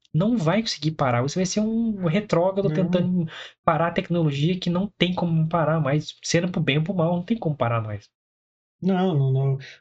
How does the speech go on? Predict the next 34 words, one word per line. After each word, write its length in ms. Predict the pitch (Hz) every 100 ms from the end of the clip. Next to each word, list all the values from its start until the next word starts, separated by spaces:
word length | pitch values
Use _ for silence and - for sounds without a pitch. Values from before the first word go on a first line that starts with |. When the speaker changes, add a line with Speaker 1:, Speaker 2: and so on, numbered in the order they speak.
| -
Speaker 2:
tecnologia 580 | 147 156 160 160 160 170
já 120 | 170
tá 120 | 170
avançada 420 | 170 175 139 185
o 60 | 190
suficiente 540 | 190 185 - 180 185
pra 140 | - 180
colocar 420 | 175 180 165 165
esses 200 | 156 151
argumentozinhos 760 | 160 156 160 165 156 147 165 180
no 80 |
chinelo, 420 | 180 359 339 196 185
ué, 140 | 123 -
no 120 | 151
bolso. 500 | 170 180 190 - - -
Speaker 1:
É, 100 | 202
não 80 | 196
tem 180 | 220 233
como, 200 | 180 143
não 200 | 165 160
tem 140 | 214
como, 340 | - 127 113
cara. 320 | 110 117 110 117
Não... 300 | 120 120 - _ _ _ -
Você 320 | 170 165 175
tem 160 | 170 175
que 120 | 233
ir 120 | 180
com 100 | -
a 40 | 175
maré, 240 | 202 175 147 151 123
é, 380 | 120 117 117 113
e 400 | 120 135 202 220
ir 140 | -